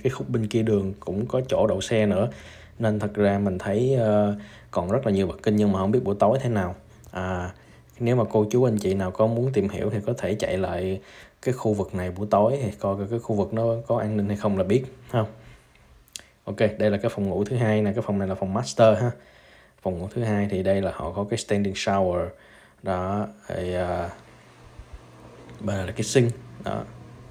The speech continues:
Rồi, à, mình sẽ đi ra khu vực phía sau nha mọi người ha. Ok.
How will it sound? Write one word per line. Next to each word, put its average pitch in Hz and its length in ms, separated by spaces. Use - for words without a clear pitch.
Rồi, 113 140
à, 107 520
mình 110 120
sẽ 113 160
đi 120 180
ra 117 200
khu 117 160
vực 107 120
phía - 100
sau 120 260
nha 117 100
mọi 104 120
người 104 180
ha. 117 140
Ok. 107 140